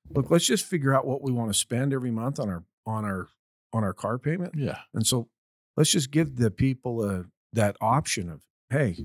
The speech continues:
Speaker 1: you want an eight hundred dollar payment? Or do you want a fifteen hundred dollar payment?"
Speaker 2: Exactly. And, and so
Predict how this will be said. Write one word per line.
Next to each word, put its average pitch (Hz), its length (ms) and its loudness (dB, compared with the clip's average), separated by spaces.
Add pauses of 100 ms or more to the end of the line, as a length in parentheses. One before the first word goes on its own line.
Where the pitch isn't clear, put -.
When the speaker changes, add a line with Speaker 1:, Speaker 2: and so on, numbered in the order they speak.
(160)
Speaker 1:
you 117 100 -2
want 110 160 0
an 117 60 -2
eight 143 60 -6
hundred 139 180 -2
dollar 127 180 -4
payment? 135 240 -4
Or - 40 -4
do 117 40 -2
you 110 80 -4
want 110 120 -6
a - 20 -10
fifteen 107 360 -8
hundred 85 220 -10
dollar 73 160 -16
payment?" - 280 -20 (880)
Speaker 2:
Exactly. 87 640 -2 (240)
And, 113 300 0 (180)
and 123 300 -10 (100)
so 131 400 0